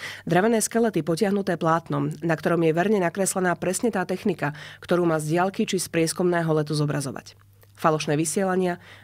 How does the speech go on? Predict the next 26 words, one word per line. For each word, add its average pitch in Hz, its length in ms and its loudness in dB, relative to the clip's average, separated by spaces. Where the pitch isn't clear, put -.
vymyslené 175 400 2
správy, 180 480 0
ale 175 240 2
aj 165 80 0
zvukové 180 400 0
kulisy. 160 400 -2
Jednoducho 196 400 2
snaha 202 320 0
presvedčiť 190 560 0
nepriateľa, 175 480 0
že 160 80 0
máte 156 400 2
viac 165 320 2
techniky 170 400 0
či 156 160 -2
vojakov, 160 480 2
alebo 190 240 2
to, 226 160 2
že 214 160 0
plánujete 190 480 0
úplne 214 360 0
iný 180 280 0
útok 170 400 -2
ako 156 160 -6
v - 80 -4
skutočnosti. 143 580 -6